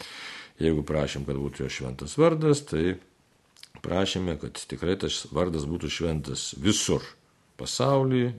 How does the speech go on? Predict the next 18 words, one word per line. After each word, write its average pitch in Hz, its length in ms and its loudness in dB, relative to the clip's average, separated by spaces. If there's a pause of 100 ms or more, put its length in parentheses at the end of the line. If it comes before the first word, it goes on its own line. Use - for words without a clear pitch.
(200)
mūsų 120 720 2
mąstyme, 110 680 0 (840)
ir 104 180 2
kad 90 220 2
mes 98 340 4
būtume 87 480 0
vis 80 220 0
labiau 76 240 0
pašventinti. 62 800 -6
Kitaip 73 320 -8
tariant, 123 480 2 (440)
būtume 95 600 -2
pripildyti 82 760 -2
Dievo 69 440 -2 (100)
malonės. 62 680 -6
Tai 58 140 -14
štai, 65 240 -8 (760)
mes 90 300 2